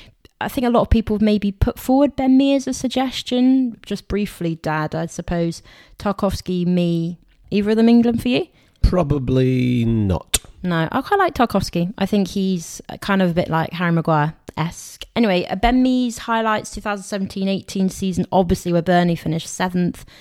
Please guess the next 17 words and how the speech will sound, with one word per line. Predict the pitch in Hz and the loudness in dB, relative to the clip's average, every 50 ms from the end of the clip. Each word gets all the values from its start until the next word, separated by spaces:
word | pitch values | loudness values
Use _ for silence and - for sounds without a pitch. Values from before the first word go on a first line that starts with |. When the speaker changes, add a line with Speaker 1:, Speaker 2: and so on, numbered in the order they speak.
| - - - | -20 -18 -12
Speaker 1:
the | - 180 | -12 -10
club's | - 185 170 - - | -8 -8 -8 -10 -8
highest | - - 214 208 208 202 - | -4 -2 0 0 0 -2 -4
league | 170 180 180 170 | -6 -6 -6 -6
placing | - - 165 170 175 - - 156 160 156 - - - - _ - | -8 -6 -6 -6 -6 -6 -6 -4 -4 -6 -8 -12 -20 -20 _ -14
since | - - 165 - | -12 -10 -6 -4
nineteen | 180 170 175 - - 160 | -2 -2 -2 -2 -4 -4
seventy-four, | - - 160 160 - - - - - 160 147 - | -4 -2 -2 -2 -4 -4 -8 -6 -4 -4 -4 -2
and | 156 156 | -2 -2
obviously | 156 156 147 - - | -2 -2 -4 -6 -8
they | 156 | -8
got | 151 - | -6 -4
on | - 151 | -2 0
the | 151 | 2
Europa | 147 156 156 151 - - | 2 2 0 0 -2 -4
League | 151 151 156 151 143 | -4 -2 -2 -4 -4
slots. | - - - - 175 180 - _ _ - - - - - | -8 -12 -12 -6 -6 -6 -6 _ _ -12 -12 -12 -12 -14